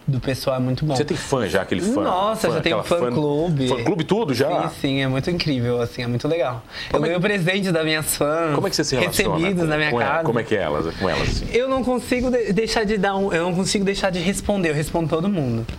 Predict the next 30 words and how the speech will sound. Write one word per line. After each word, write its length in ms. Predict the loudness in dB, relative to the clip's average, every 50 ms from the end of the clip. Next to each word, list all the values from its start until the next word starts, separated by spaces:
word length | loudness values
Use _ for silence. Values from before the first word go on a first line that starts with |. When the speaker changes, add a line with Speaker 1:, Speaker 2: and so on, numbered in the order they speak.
| -12 -6 -4
Speaker 2:
Às 180 | -2 -2 -2
vezes 120 | -2 -2 -2
tem 80 | -2
bastante 320 | -2 -2 -4 -6 -10 -10 -6
coisa. 220 | -4 -2 0 0
Speaker 1:
Agora 420 | 2 0 0 0 0 0 0 0
tem 180 | 0 0 0 0
gente 300 | 2 0 0 0 -2 -2
que 80 | -2 -2
são 220 | 0 0 0 0
pra 120 | 0 0
outras 280 | 0 0 -2 -2 -4 -2
coisas, 240 | -2 -2 0 2 0
eu 80 | 0
não 80 | 0 0
respondo, 560 | 0 -2 -4 -4 -2 -2 -2 0 0 -2 -2
né? 220 | -2 -2 -2 -2 -4
Porque 200 | -6 -4 -4 -4
tu 120 | -4 -4
sabe 320 | -2 0 0 0 0 -2 -2
que 120 | -2 -2
por 140 | -2 -2 -2
ser 140 | -2 -2 -2
transexual, 580 | 0 0 -2 0 -2 -2 -2 0 0 0 0
os 140 | 0 0 0 0
homens 380 | 0 0 0 0 -2 -2 -4
estão 260 | -4 -4 -4 -4 -2
lá 200 | -2 0 0 0
à 40 | 0
loucura. 560 | 0 -2 -2 -2 -2 -2 0 0 -2 -2 -4